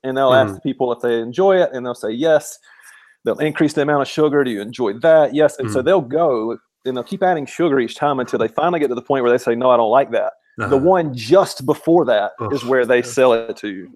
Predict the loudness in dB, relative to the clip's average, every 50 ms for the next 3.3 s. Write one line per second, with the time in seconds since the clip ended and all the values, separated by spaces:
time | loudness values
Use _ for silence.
0 | _ _ _ _ -2 0 0 0 -2 -6 _ _ _ _ _ _ _ _ _ _
1 | _ _ _ _ _ _ _ _ _ _ _ _ _ _ _ -12 -10 -8 -6 -4
2 | -4 -4 -4 -6 -2 0 0 0 0 0 -4 -6 -4 -6 -6 -4 -2 -2 -2 -2
3 | -4 -6 -12 -18 -18